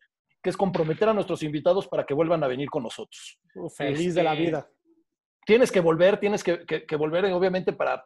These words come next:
Speaker 1: para hablar más de TikToks, de los que estés haciendo, de las reacciones y de lo que venga, porque eventualmente la, la, el confinamiento va a terminar, entonces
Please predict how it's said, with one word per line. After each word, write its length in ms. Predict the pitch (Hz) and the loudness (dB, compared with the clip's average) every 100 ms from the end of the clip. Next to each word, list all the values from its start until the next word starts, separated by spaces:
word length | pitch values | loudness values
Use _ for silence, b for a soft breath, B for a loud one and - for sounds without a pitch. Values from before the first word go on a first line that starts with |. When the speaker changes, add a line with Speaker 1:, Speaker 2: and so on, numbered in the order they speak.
| _ | _
Speaker 1:
para 180 | 131 131 | -4 -2
hablar 280 | - 208 185 | 2 2 2
más 160 | 196 | 0
de 80 | 160 | 0
TikToks, 600 | 151 160 - 151 - - | -6 -6 0 -2 -2 -10
de 100 | 131 | -6
los 140 | 127 - | -6 -10
que 80 | |
estés 180 | - 170 | -8 -4
haciendo, 480 | 170 156 151 151 180 B B B | -4 -4 -4 -4 -6 B B B
de 160 | 147 160 | -2 0
las 160 | 151 | 2
reacciones 520 | 160 151 180 202 233 | 2 2 2 4 2
y 60 | 185 | 0
de 80 | 156 | 2
lo 160 | 147 | 2
que 80 | 151 | 2
venga, 320 | 160 175 214 | 0 2 0
porque 300 | 196 151 143 _ _ _ _ - | -2 -8 -10 _ _ _ _ 2
eventualmente 840 | 185 185 185 220 226 220 240 233 | 4 4 4 4 6 4 4 2
la, 200 | 185 165 - | 2 0 -2
la, 300 | 190 165 156 | -2 0 0
el 360 | 165 156 156 156 | -4 -6 -8 -8
confinamiento 600 | 160 147 160 156 185 190 | -8 -6 -4 -4 -4 0
va 60 | 180 | 0
a 60 | |
terminar, 420 | 185 160 156 165 196 | 0 -2 0 0 -2
entonces 360 | 156 180 185 | -2 -2 -4